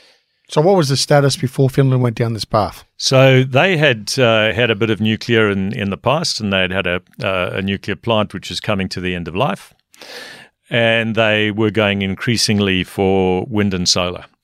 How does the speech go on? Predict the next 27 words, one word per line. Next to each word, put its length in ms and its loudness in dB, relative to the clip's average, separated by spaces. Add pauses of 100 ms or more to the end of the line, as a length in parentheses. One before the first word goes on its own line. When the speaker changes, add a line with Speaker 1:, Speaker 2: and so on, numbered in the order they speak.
Speaker 2:
and 220 -2
they've 100 0
got 200 -6
some 160 -4
hydro 400 -4 (160)
up 180 -6
in 80 -4
the 100 -6
north. 380 -6 (960)
But 260 0 (1300)
in 200 4
a 120 2
cold 360 0
place 340 0
like 200 0
Finland, 640 -2
you 240 -2
have 160 0
the 100 -8
fundamental 540 -2
problem 440 -2
that 220 -8
you 140 -6
need 240 -4
more 220 2
than 120 -2
just 280 -6